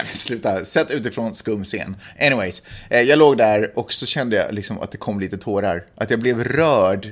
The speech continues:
av att, av, eh,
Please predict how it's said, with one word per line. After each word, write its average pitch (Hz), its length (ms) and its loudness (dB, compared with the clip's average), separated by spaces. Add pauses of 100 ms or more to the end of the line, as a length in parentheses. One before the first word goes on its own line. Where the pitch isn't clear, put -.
(120)
av 98 600 2 (680)
att, 113 500 -2 (640)
av, 117 420 2
eh, 104 140 2